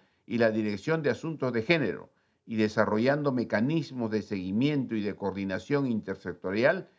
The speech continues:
para la implementación de las políticas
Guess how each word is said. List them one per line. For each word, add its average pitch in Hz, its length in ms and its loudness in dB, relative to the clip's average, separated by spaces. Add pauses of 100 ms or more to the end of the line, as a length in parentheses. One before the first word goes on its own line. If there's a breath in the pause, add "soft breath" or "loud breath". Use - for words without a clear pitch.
(300 soft breath)
para 107 340 4
la 110 260 2
implementación 131 920 0
de 123 120 0
las 95 100 0
políticas 113 760 -2